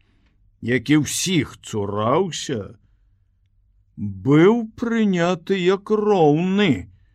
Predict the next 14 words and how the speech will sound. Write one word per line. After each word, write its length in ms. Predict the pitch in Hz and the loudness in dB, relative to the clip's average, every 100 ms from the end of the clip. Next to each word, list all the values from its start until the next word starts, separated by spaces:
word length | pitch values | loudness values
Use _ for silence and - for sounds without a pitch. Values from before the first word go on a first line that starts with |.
| _ _ 113 | _ _ -6
у 160 | 117 | -4
асяроддзе 720 | 131 123 127 135 147 98 120 | -2 -2 0 2 0 0 -2
збітых 560 | 131 90 87 143 - 127 | -2 -2 -2 -2 -2 -6
з 100 | - - | -6 -4
панталыку 760 | 120 107 117 107 151 175 175 | -2 -2 -4 -2 -2 -4 -6
дарослых 720 | 113 110 104 120 117 117 104 | -6 -6 -2 -4 -4 -10 -10
сабак. 520 | - 110 87 98 104 107 _ _ _ _ _ _ _ _ _ _ _ _ 101 | -10 -10 -8 -8 -10 -12 _ _ _ _ _ _ _ _ _ _ _ _ -6
Яны 1040 | 127 185 214 247 226 202 175 165 143 151 | -2 0 2 4 4 2 -2 -8 -8 -10
хутка 540 | - 220 220 - 139 127 | -8 -8 -8 -6 0 2
навучыліся 720 | 131 127 - 156 123 107 110 | 2 0 -2 -2 -2 -2 -4
пакідаць 720 | 120 117 123 107 120 110 110 | -4 -4 -4 -2 -2 -4 -8
яго 320 | 98 85 95 | -8 -6 -8
ў 20 | 95 | -10
зграі, 720 | 92 95 104 117 160 190 | -10 -8 -4 -2 -2 -2